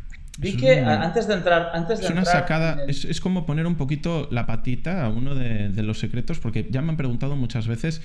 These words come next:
Speaker 2: qué es a lo que me he dedicado ya casi un año a estudiar. <laughs> Y es una pequeña muestrita de lo, de, de lo que es, ¿no? Ya empieza a
Speaker 1: Es,
Speaker 2: haber
Speaker 1: "Haz así, mi Lucilio, reclámate
Speaker 2: Ujú.
Speaker 1: para ti",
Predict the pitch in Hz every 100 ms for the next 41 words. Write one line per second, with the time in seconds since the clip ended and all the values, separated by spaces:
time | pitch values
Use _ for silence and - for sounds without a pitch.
0 | - - - 135 156 139 110 - 107 104
1 | 101 95 - 107 117 135 131 110 120 123
2 | 143 104 131 127 113 104 107 117 135 127
3 | 110 98 98 - - - - - 180 -
4 | - - - 254 247 190 117 113 156 160
5 | 131 127 120 147 139 107 98 95 101 -
6 | 110 - 151 131 95 95 92 92 95 -
7 | - - - - 107 98 92 95 92 95
8 | 135 139 - 180 - - - - - -
9 | - - - - - - 101 110 113 110
10 | 110 127 107 110 117 - 214 - 196 220
11 | - 175 175 165 156 190 185 196 208 240
12 | - - - - - 147 180 190 117 -
13 | 156 139 147 185 -